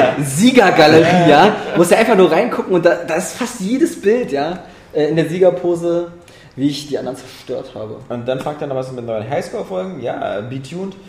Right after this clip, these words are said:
Speaker 1: Äh, schauen wir mal. Und dann, äh, Marcel Wolf nochmal, also der bedankt sich jetzt dafür, dass er den Super Mario Test, äh, Test, Tipp bekommen hat. Und Pascal Hennefahrt,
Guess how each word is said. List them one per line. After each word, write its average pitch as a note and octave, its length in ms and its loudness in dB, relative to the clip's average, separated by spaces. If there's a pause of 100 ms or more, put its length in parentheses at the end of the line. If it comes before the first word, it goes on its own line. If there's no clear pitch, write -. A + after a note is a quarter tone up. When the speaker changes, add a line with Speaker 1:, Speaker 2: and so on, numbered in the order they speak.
(240)
Speaker 1:
Äh, C3 800 0
schauen A2+ 220 -10
wir C#3+ 40 -8
mal. F3+ 200 -6
Und D3 180 -10
dann, D3 240 -4
äh, C3 140 -4
Marcel C3 360 -6
Wolf B2 260 -2
nochmal, C#3+ 480 -6
also C#3 200 -10
der A#2+ 160 0
bedankt D3+ 440 -2
sich F#3+ 120 -10
jetzt F#3 220 -6
dafür, C#3 300 -2
dass C#3+ 160 -6
er C3 80 -4
den B2 200 -8
Super C3 220 -8
Mario B2+ 380 -2
Test, - 340 -8
äh, A#2+ 100 -4
Test, - 340 -6
Tipp - 180 -6
bekommen F#3 420 -6
hat. A#3+ 180 0 (1500)
Und F3 160 -6
Pascal F#3+ 280 -4
Hennefahrt, E3 440 -2